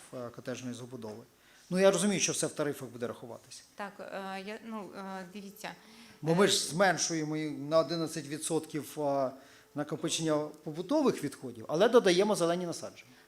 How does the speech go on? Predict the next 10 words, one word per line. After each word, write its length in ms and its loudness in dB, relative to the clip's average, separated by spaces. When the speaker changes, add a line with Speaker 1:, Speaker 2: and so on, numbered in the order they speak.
Speaker 2:
Да, 220 -6
але 180 -6
див-, 280 -10
дивлячись 520 -12
на 100 -10
наше 260 -12
місто 460 -10
і 80 -8
розуміючи, 760 -10
яка, 480 -6